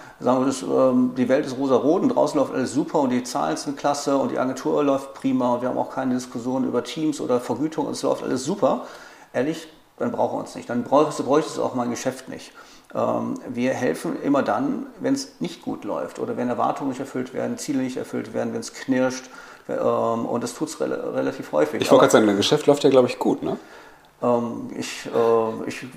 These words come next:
Speaker 1: bin ganz zufrieden, glaub ich.
Speaker 2: Also wenn dein Geschäft gut <laughs> läuft, laufen die Agenturgeschäfte, also vielleicht ja qua Zahlen laufen sie gut, aber dieses, dieses Verhältnis Agenturkunde ist nicht immer, nicht, nicht, es scheint nicht so gut zu sein oder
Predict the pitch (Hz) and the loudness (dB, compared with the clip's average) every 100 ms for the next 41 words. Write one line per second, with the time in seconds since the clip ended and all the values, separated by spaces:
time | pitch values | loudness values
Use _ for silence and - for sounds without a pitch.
0 | - 113 143 143 143 - 135 - 147 127 | -14 2 4 6 4 0 -6 -2 0 2
1 | 95 104 101 120 131 127 139 185 175 - | 0 -2 4 8 10 10 10 8 8 6
2 | 170 151 131 123 139 208 - 135 151 - | 6 6 6 10 12 12 8 10 10 8
3 | 135 127 127 127 - 160 170 165 - 143 | 4 4 4 4 2 2 2 2 4 4
4 | - 143 139 - - - - _ _ - | 6 6 6 4 -12 -20 -20 _ _ -12
5 | 127 - - - 110 107 95 - 107 - | -10 -8 -8 2 2 2 -2 0 2 8
6 | 101 90 - - - - - 117 107 - | 8 6 0 -6 -10 -10 4 6 6 6
7 | 120 123 147 120 117 107 98 92 147 - | 8 8 10 10 8 6 0 2 2 4
8 | 123 120 123 120 120 110 - 117 143 139 | 4 4 4 0 -2 -4 4 6 6 4
9 | 131 117 113 131 127 139 135 127 120 - | 4 2 4 4 8 8 8 4 2 -4
10 | - - _ _ _ _ 127 - 131 131 | -8 -20 _ _ _ _ -6 -4 2 4
11 | 127 131 - 127 139 139 - - - - | 4 2 -2 -4 -2 -4 -4 -8 -8 -8
12 | - 143 143 143 131 - - 165 170 - | -2 0 0 -4 -6 -8 -10 -10 -10 -8
13 | 135 127 | -6 -6